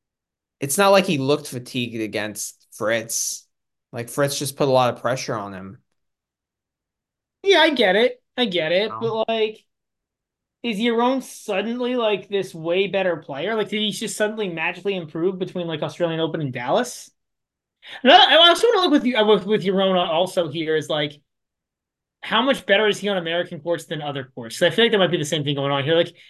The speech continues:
Speaker 2: he played some pretty good tennis on American courts last year, too. And then, like, as soon as he left U S A, he was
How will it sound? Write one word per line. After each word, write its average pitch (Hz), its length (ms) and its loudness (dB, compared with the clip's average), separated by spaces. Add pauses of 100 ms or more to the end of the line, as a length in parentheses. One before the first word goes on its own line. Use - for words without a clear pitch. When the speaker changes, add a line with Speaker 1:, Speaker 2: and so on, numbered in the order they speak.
Speaker 2:
he 269 160 2
played 330 220 2
some 294 120 -2
pretty 247 200 0
good 226 100 0
tennis 202 240 -2
on 196 80 -2
American 180 380 -2
courts 165 240 -4
last 151 280 -4
year, 147 120 -6
too. 160 260 -6
And 147 80 -4
then, 151 220 -6
like, 151 200 -8
as 147 120 -8
soon 180 100 -6
as 156 60 -6
he 156 80 -2
left 147 180 -2
U 151 80 -2
S 135 160 -6
A, 143 100 -4
he 127 160 -6
was 123 300 -12